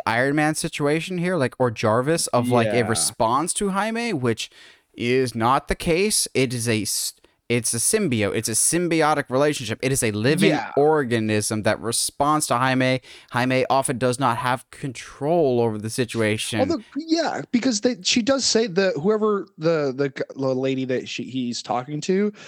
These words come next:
Speaker 2: she does say is, like, sometimes y-, it might listen to you, it might not. So, like, th-, that might still be in that, be in there. We're just not seeing it in the trailer. Um, that shot with him creating the giant Buster Stor-, s-, Buster Sword,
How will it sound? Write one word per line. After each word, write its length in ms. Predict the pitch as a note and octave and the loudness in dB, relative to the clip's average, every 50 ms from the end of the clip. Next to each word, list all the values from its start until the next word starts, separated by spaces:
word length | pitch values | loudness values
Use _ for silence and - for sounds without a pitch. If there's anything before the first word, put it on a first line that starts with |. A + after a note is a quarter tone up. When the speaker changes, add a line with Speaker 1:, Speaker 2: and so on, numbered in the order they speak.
| - - | -16 -10
Speaker 2:
she 140 | - - - | -6 -4 0
does 240 | F3+ B3 C#4 A3+ - | 2 2 2 2 2
say 360 | - - A#3 A3+ G#3 F3+ E3 | 2 2 2 2 2 2 2
is, 240 | D3 D3 C3+ - - | 2 0 0 0 0
like, 280 | D3+ C#3 C3 - - - | 0 0 -2 -4 -6 -8
sometimes 640 | - C#3+ C3+ B2+ - C3 B2+ C3 C3 B2+ - - | -4 -4 -4 -4 -4 -4 -2 -2 -2 -2 -4 -6
y-, 260 | - C3 C3+ C3+ B2+ - | -8 -8 -10 -10 -8 -4
it 140 | C#3+ C#3 B2+ | -2 -2 0
might 200 | A#2+ B2 B2 B2 | 0 -2 -2 -4
listen 280 | B2 B2+ A#2+ - D#3+ D#3 | -4 -4 -4 -2 -4 -4
to 100 | - F#3 | -2 -2
you, 140 | G#3 A3+ A3 | 0 0 0
it 80 | F3 | 0
might 180 | D#3+ E3+ F#3 G3 | 0 -2 -2 0
not. 320 | G3 A3+ G#3+ D3 - - | 0 -2 -2 -2 -2 0
So, 80 | - F#3 | 0 2
like, 300 | F3 G#3 F#3+ F3 - _ _ - | 2 2 0 -2 -8 _ _ -12
th-, 180 | E3 F3 E3+ - | -8 -8 -6 -4
that 260 | F#3+ E3 F3+ F#3+ F#3 | -2 0 0 2 2
might 340 | G3 F3+ E3 D#3 F3 F#3+ F#3 | 2 2 2 2 0 0 0
still 260 | - - - G3 F3 | 0 0 2 2 0
be 260 | D3+ D#3 D#3+ F3+ F#3+ G3+ | 0 0 0 2 2 2
in 120 | F#3+ F#3+ | 2 2
that, 280 | F#3+ F#3 F#3 F#3+ F#3 - - - - - _ - | 0 0 0 -2 -4 -6 -8 -14 -20 -20 _ -2
be 160 | D3+ F3+ G3 | 0 2 2
in 100 | G#3 G3+ | 2 2
there. 220 | F#3+ G3+ F#3+ F#3 E3 | 2 2 2 2 0
We're 140 | D#3 D3+ | 0 0
just 140 | D3 D3 - | -2 -4 -4
not 140 | D#3 C3 A2+ | -4 -4 -4
seeing 380 | - - D3+ C#3+ C#3 C#3 C3+ C3 | -4 -2 -2 0 0 2 0 0
it 100 | A2+ - - | -2 -4 -6
in 200 | B2+ - - C3 | -8 -6 -4 -4
the 100 | A#2+ A#2 | -4 -4
trailer. 460 | - - F#3 F#3+ G3 G3+ G3 G3 G3 - - - - - _ - | -2 0 0 2 2 2 0 0 -2 -6 -10 -20 -20 -10 _ -4
Um, 420 | D3+ D3 C#3+ C3+ C3 C3 B2+ B2 - - _ _ - | -2 -2 0 0 0 -2 -2 -4 -6 -12 _ _ -4
that 180 | D3+ - - | -2 -2 -2
shot 400 | - - E3+ D#3+ D#3 D#3+ - C#3+ | -2 0 2 2 2 0 -2 -2
with 140 | D3 C#3 C3 | -2 0 0
him 380 | - - D#3 D#3+ E3 E3 D#3 D3 | 0 0 2 2 2 0 0 -2
creating 440 | - - D#3 D3+ C#3+ C#3+ C#3+ D3 | -2 0 0 2 2 2 0 0
the 80 | C3+ B2+ | -2 -2
giant 320 | - C3+ B2 A#2+ A#2 A2 | 0 -2 -2 -2 -2 -2
Buster 340 | D#3 E3 F#3 F3 - A3 G3 | 0 -2 -2 0 0 -2 -2
Stor-, 360 | - - G#3+ G3 G3 G3 A#3 - | 0 2 2 2 2 2 0 -2
s-, 140 | E3 - - D#3 D3+ _ - | -4 -6 -6 -8 -10 _ -4
Buster 300 | F3 G3+ - - G#3 F#3+ | -2 -2 0 0 -2 0
Sword, 400 | - G#3 G3+ G3+ G3+ G3 F#3+ | 2 2 2 2 0 -2 -4